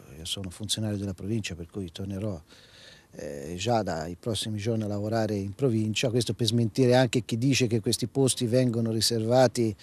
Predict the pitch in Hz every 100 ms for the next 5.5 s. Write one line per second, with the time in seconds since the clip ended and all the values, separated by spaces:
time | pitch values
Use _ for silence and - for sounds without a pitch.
0 | - - - - 104 107 - 117 95 135
1 | 127 113 117 113 123 127 117 117 120 123
2 | - 120 113 107 123 87 - - 87 92
3 | 95 87 87 - - 110 117 135 - 95
4 | 110 92 98 107 110 101 113 104 101 107
5 | 147 160 104 139 104